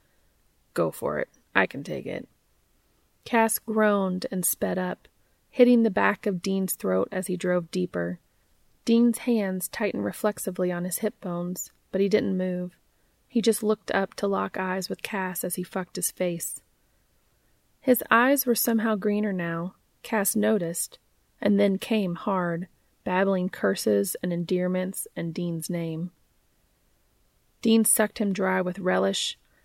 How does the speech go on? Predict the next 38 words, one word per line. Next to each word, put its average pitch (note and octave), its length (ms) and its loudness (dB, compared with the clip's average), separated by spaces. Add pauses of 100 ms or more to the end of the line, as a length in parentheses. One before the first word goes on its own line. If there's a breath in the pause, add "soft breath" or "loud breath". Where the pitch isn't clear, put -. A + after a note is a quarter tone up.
(380)
and G#3 140 -2
stood A3+ 320 4
up G3 180 -2
to - 120 -12
crash G3 400 -4
their F#3+ 140 -2
mouths F#3 440 -2
together, F3+ 500 -4 (500)
and G3 140 -2
Cass G#3+ 300 4
stuck - 220 -4
a A3 60 -4
hand F#3+ 340 -4
down F#3 160 -2
his F#3 140 -6
pants, - 540 -6 (580)
barely A3+ 320 8
closing G#3+ 400 0
around G3+ 240 0
his G3 160 -4
cock F3+ 360 -4
before F#3+ 280 -4
Dean F#3 380 -4
came F#3+ 280 -6
all F#3 200 -4
over F3+ 220 -2
both F3+ 280 -4
of F3 140 -8
them, E3+ 300 -6 (440)
dropping C#4+ 320 2
his F3 160 -4
head F#3 220 0
to G#3+ 60 -10
Cass's F#3 400 -6
shoulder F#3+ 400 0
with E3+ 140 -6
a E3+ 40 -6
groan. F3 500 -4